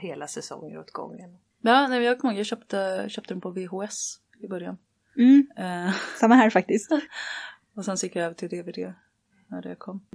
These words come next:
Speaker 3: Serien byter ju ton
Speaker 2: Flera gånger.
Speaker 3: fr-, flera gånger från början till slut. Så att, eh, man kan ju verkligen välja säsong efter humör också. Till första säsongen var kanske lite mer lik filmen. Den var ju mer lättsam än vad serien blev.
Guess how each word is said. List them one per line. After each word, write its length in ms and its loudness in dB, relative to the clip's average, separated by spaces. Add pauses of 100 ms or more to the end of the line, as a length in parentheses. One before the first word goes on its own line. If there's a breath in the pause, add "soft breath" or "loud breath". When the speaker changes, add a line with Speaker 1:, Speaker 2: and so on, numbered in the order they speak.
(120)
Speaker 3:
Serien 340 6
byter 280 2
ju 80 2
ton 440 0 (360 soft breath)
Speaker 2:
Flera 140 -4
gånger. 80 -8 (260)
Speaker 3:
fr-, 20 -4
flera 340 6
gånger 300 2
från 200 -2
början 260 2
till 100 -8
slut. 320 2
Så 200 -2
att, 260 0
eh, 120 6 (160)
man 240 0
kan 80 0
ju 60 2
verkligen 260 2
välja 200 6
säsong 360 0
efter 200 -2
humör 440 6
också. 300 -2 (360)
Till 140 0
första 340 2 (500)
säsongen 340 2
var 100 2
kanske 260 -4
lite 140 -2
mer 160 0
lik 220 -6
filmen. 560 -2 (320)
Den 140 6
var 120 8
ju 100 8
mer 180 4
lättsam 520 0
än 100 -2
vad 280 -4
serien 420 -10
blev. 280 -4